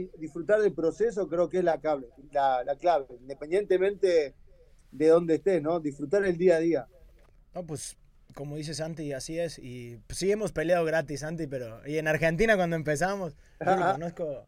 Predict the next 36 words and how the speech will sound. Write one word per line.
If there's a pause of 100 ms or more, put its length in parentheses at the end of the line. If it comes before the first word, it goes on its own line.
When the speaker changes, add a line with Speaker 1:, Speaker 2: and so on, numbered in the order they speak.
Speaker 2:
a
este
güey
de
que
peleaba
en
el
Real
Fights. (280)
Speaker 1:
Ajá. (120)
Speaker 2:
Terrible,
lo
he
visto
pelear. (220)
Una
vez,
¿te,
te
acordás,
Santi,
que (360)
peleabas
contra
el
Mati
Sosa,
creo
que
tu
primer
Speaker 1:
Uh.
Speaker 2:
pelea
o
segunda?